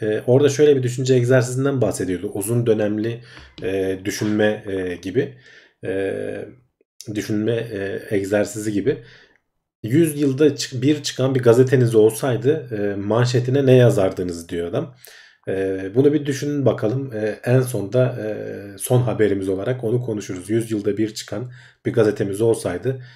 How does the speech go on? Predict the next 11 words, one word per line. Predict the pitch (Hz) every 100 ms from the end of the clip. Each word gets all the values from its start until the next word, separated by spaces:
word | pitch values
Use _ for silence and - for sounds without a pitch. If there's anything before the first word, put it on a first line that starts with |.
| - _ _
ilk | 147 143
sayfadan | - 110 92 104 120
en | 127 131
tepeden | 117 101 110 127
neyi | 113 127 123
duyururdunuz? | 110 101 92 90 92 123 -
Son | 120 113
yüz | 123 120 113
yılda | 92 110
sizce | - 107 107
insanlık | 101 - 104 117